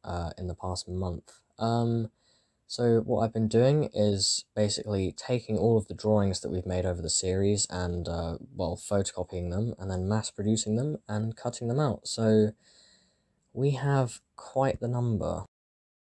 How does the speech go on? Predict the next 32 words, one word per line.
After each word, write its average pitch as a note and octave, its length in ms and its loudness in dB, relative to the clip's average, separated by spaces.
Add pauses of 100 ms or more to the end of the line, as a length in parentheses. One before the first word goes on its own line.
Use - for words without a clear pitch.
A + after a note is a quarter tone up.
(540)
After B2+ 520 -2
each G#2 320 -2
drawing G#2 380 2
comes F#2+ 260 0
out F#2+ 80 2
of - 80 -4
the F#2 60 -2
photocopier, G2+ 840 -4
I'd F#2 300 -2
cut G2+ 260 -8
it - 60 -10
out, F#2+ 320 0
and F#2 120 -2
then F2 220 0
what F#2+ 160 -4
I'm F#2 80 -2
doing F2+ 280 -2
here F#2+ 260 0
is F2+ 120 -2
I'm F2 140 -2
blue G#2 220 -2
tacking G2+ 400 -4
it F2 40 -2
onto F2+ 280 -4
this F2 160 -6
sort G2+ 160 -4
of F2+ 240 -4
concrete G2+ 500 -4
coloured G2 400 0
piece F#2+ 220 -4
of E2+ 100 -18
cardboard, A#2 640 -4